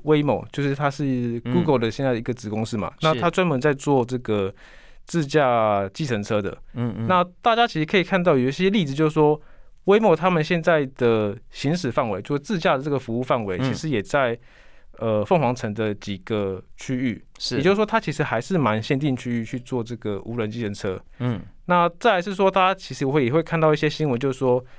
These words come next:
Speaker 1: 这个无人计程车，它可能突然因为车流太多，或者是有些物件它没办法辨识，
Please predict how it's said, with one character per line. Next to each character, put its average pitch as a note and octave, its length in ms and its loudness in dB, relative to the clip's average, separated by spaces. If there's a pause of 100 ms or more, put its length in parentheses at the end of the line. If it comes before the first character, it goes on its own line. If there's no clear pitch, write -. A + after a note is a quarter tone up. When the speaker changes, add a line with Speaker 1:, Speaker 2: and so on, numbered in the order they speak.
(300)
Speaker 1:
这 F3 120 0
个 C3+ 220 4
无 C#3 140 2
人 D#3 100 4
计 F3+ 140 0
程 D3 100 2
车， B2+ 380 2
它 - 120 -2
可 D#3+ 120 0
能 A#2 100 2
突 D3+ 160 -4
然 G#2+ 380 2
因 D3+ 140 -4
为 D3+ 200 4
车 D3 220 0
流 A#2 160 0
太 C3+ 120 -2
多， A#2+ 380 2 (120)
或 C#3 180 0
者 A2 80 -2
是 C3 280 0 (340)
有 B2+ 80 2
些 C#3 120 0
物 E3 140 2
件 D#3 100 2
它 D3 120 -4
没 C#3 100 0
办 C3+ 100 2
法 A2+ 60 0
辨 A2+ 200 -4
识， G2+ 180 -10